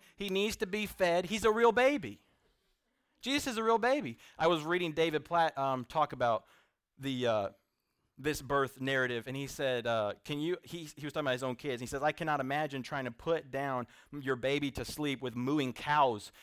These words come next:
in the background. Just, it's hard enough to put a baby to sleep in dead silence. Can you imagine with cows interrupting you all night?" So this is the situation we're in. Jesus is a baby.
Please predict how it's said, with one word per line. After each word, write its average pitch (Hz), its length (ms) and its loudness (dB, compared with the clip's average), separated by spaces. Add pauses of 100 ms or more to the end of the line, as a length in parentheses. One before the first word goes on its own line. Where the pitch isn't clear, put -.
(140)
in 135 140 -4
the 120 60 -6
background. 113 680 -2 (440)
Just, 151 220 -2
it's 143 140 -6
hard 165 160 6
enough 156 240 2
to - 60 -20
put 147 160 -4
a - 20 -2
baby 127 280 -2
to 123 100 -4
sleep 131 240 -6
in 123 100 -4
dead 139 260 -2
silence. 165 460 -2
Can 160 120 -6
you 147 40 -2
imagine 147 240 0
with 135 140 -6
cows 165 400 4
interrupting 139 360 -2
you 135 120 -6
all 143 120 2
night?" 165 300 0 (160)
So 156 140 -2
this 190 200 4
is 214 140 0
the 165 120 -4
situation 202 600 2
we're 143 160 2
in. 143 140 -2 (180)
Jesus 190 560 2
is 147 140 -4
a 139 40 2
baby. 131 480 -2